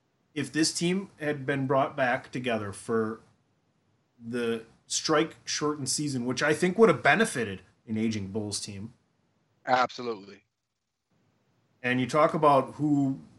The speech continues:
Speaker 1: was coming out of the East at that point was the New York Knicks.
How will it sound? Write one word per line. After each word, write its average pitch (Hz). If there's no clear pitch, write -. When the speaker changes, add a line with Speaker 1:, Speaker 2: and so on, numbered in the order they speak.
Speaker 1:
was 131
coming 143
out 135
of 113
the 113
East 214
at -
that 98
point 101
was 113
the 110
New 120
York 107
Knicks. -